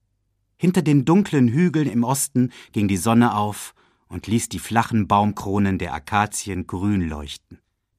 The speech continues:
Wieder einmal war in Afrika ein neuer Tag angebrochen. Dieser Tag war ein wichtiger Tag. „Beeilung!“, trieben die Tiere einander an.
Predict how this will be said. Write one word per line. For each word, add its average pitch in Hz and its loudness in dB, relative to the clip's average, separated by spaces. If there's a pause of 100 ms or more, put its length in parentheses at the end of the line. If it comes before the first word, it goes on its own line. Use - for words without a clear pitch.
(760)
Wieder 117 4
einmal 110 4 (460)
war 143 2
in 139 -2
Afrika 117 -4
ein 92 -4
neuer 95 -2
Tag - -10
angebrochen. 78 -12 (1300)
Dieser 104 0
Tag 123 2
war 143 2
ein 156 2
wichtiger 110 0
Tag. - -14 (680)
„Beeilung!“, 165 6 (380)
trieben 107 2
die 98 -4
Tiere 104 2
einander 90 -4
an. - -10